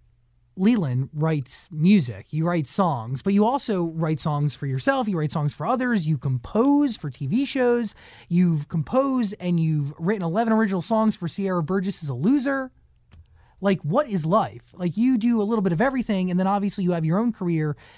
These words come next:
that's your own artistry, which you just released a record, um, uh, Heart to Break.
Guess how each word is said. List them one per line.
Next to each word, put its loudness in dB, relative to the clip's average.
that's -10
your 2
own 2
artistry, -2
which -6
you -2
just -2
released 0
a -2
record, 0
um, 2
uh, -6
Heart 0
to 0
Break. -2